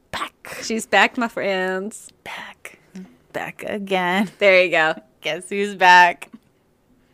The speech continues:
Speaker 2: All
Speaker 1: Our
Speaker 2: our friends are
Speaker 1: friend.
Speaker 2: here.
Speaker 1: Our friend.
Speaker 2: <laughs> That's not
Speaker 1: That's
Speaker 2: true.
Speaker 1: not true.
Speaker 2: We're missing Erica.
Speaker 1: But our friends are listening, and we appreciate it. We're friends here. Your friends listening to us, and we talk about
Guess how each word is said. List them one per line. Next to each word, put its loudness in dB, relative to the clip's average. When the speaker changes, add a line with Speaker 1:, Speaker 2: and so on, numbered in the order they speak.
Speaker 2:
All 8
Speaker 1:
Our 10
Speaker 2:
our 4
friends 6
are 0
Speaker 1:
friend. -6
Speaker 2:
here. -4
Speaker 1:
Our 12
friend. 8
Speaker 2:
<laughs> -
That's 2
not 0
Speaker 1:
That's 6
Speaker 2:
true. 6
Speaker 1:
not 2
true. 4
Speaker 2:
We're 8
missing 0
Erica. 2
Speaker 1:
But 6
our 8
friends 2
are 2
listening, -2
and -4
we -4
appreciate 0
it. 2
We're 2
friends 0
here. 2
Your 0
friends -6
listening -4
to -4
us, -4
and -6
we -2
talk -6
about -2